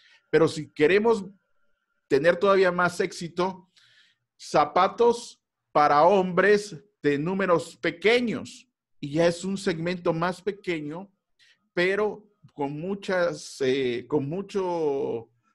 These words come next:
eh, certeza en que vamos a tener buenos resultados porque vamos a escoger este nicho de mercado que obviamente tiene un, un problema.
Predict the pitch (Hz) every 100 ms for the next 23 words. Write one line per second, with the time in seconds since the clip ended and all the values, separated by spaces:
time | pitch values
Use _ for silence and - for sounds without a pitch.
0 | _ 117 120 117 113 113 98 - _ _
1 | _ _ - 139 135 - 185 185 202 -
2 | 143 147 160 180 170 139 160 156 160 175
3 | 180 175 151 143 135 165 175 160 - _
4 | _ 156 156 151 165 226 220 208 - 165
5 | 185 180 180 175 170 185 214 208 185 180
6 | 190 202 160 165 170 151 151 160 156 147
7 | 143 147 143 - 139 151 143 - _ _
8 | _ _ 143 160 147 143 127 131 127 110
9 | 98